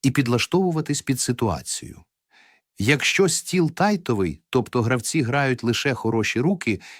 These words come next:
і заходять у гру рідко, ви можете дозволити собі грати трохи ширше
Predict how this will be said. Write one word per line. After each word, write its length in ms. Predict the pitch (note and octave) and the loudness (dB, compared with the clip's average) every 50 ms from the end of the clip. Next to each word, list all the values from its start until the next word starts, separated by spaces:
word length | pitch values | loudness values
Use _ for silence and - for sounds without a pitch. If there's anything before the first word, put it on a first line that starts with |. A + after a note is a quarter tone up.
| - | -6
і 100 | - A2 | -2 0
заходять 500 | A#2 A#2 C3 - - D#3 C#3+ C3 A#2+ - | 2 2 0 2 2 0 2 2 2 2
у 80 | B2+ A#2+ | 0 0
гру 200 | A2 C3+ C3 A#2+ | 2 2 2 4
рідко, 520 | C#3 G3+ A3+ - - - - E2+ D2+ - _ - - - _ _ _ | 4 4 2 2 0 -6 -6 -6 -6 -8 _ -20 -20 -20 _ _ _
ви 160 | - G#2 E3 | 2 4 4
можете 420 | G3 F#3 F#3+ G3 E3 F3+ F3 - F3 | 6 6 4 4 2 0 0 0 0
дозволити 600 | D#3+ E3+ D#3 B2+ C3+ E3 F3+ E3+ E3 D#3+ - D3 | 2 2 0 2 2 2 2 2 0 0 -2 -4
собі 240 | - - C#3 D3 D3 | -2 -2 0 0 0
грати 340 | A#2 C3 D3 C#3+ C#3 C3 | 2 2 0 0 0 -2
трохи 300 | B2 - C#3 B2 - C#3+ | -2 0 -2 -2 0 -2
ширше 500 | C#3 - - A#3 A3+ F#3 - - E2+ D2 | -2 0 0 0 0 0 -2 -4 -4 -6